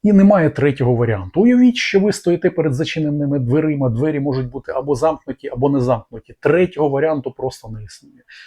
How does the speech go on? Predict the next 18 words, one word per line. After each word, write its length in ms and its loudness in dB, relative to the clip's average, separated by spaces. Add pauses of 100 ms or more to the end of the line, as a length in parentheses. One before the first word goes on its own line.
(120)
Ось 180 2
вам 120 6
і 40 6
закон 360 2
виключеного 580 -2
третього 600 -4
в 200 0
дії. 600 0
Розглянемо 480 0
ще 240 -8
один 200 -4
життєвий 460 -8
приклад. 380 -12 (560)
Ви 220 2
або 240 2
вагітні, 520 -2
або 200 2
ні. 240 0